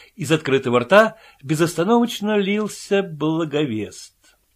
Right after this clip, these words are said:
Златозубая мадам упражнялась в звуке «и».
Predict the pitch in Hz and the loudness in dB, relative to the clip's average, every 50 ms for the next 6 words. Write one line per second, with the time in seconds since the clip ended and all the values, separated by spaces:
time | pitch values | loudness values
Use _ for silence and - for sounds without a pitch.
0 | _ _ _ _ _ _ - 123 110 135 120 123 123 113 117 120 113 104 110 107 | _ _ _ _ _ _ -10 -4 -4 -4 -2 -2 -4 -4 -4 -4 -2 -2 -4 -4
1 | 104 101 104 117 156 175 196 196 190 - _ _ - - _ _ - - 120 127 | -6 -6 -4 0 2 2 2 0 -2 -6 _ _ -20 -20 _ _ -14 -8 -4 -2
2 | 120 123 110 98 104 131 151 156 156 160 160 156 156 - 120 113 110 101 92 104 | -2 -2 -2 -2 -4 -2 0 0 2 0 0 -2 -6 -10 -12 -12 -12 -12 -12 -10
3 | 95 98 117 120 117 117 - - 110 117 120 - _ _ _ _ - 120 107 101 | -8 -6 -4 -6 -6 -8 -10 -8 -6 -6 -8 -8 _ _ _ _ -16 -16 -14 -14
4 | 90 82 82 82 - _ _ | -16 -18 -20 -20 -20 _ _